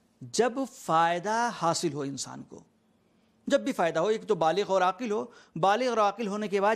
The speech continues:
جب بھی اس کو فائدہ حاصل ہوگا اس وقت وہی اس کی تاریخ ہے، وہی اس کی تاریخ ہے۔ مثال کے طور پہ تجارت اس نے شروع کی یا، آ، کہیں م-، ملازمت شروع کی اس نے، جب پہلی تنخواہ ملے گی یا جو تجارت میں جو پہلا فائدہ حاصل ہوگا وہی اس کی تنخواہ ہے،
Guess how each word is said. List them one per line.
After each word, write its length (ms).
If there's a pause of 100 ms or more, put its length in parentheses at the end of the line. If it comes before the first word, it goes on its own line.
جب 120
بھی 140
اس 160
کو 100
فائدہ 360
حاصل 340
ہوگا 220
اس 280
وقت 300 (140)
وہی 200
اس 160
کی 80
تاریخ 440
ہے، 80 (880)
وہی 220
اس 180
کی 120
تاریخ 440
ہے۔ 140
مثال 260
کے 100
طور 120
پہ 80
تجارت 420
اس 120
نے 100
شروع 220
کی 240
یا، 320 (320)
آ، 460
کہیں 400
م-، 720
ملازمت 380
شروع 220
کی 100
اس 160
نے، 140 (320)
جب 220
پہلی 280
تنخواہ 400
ملے 260
گی 140
یا 100
جو 180 (200)
تجارت 600
میں 80
جو 100
پہلا 320
فائدہ 320
حاصل 300
ہوگا 160
وہی 200
اس 100
کی 100
تنخواہ 400
ہے، 100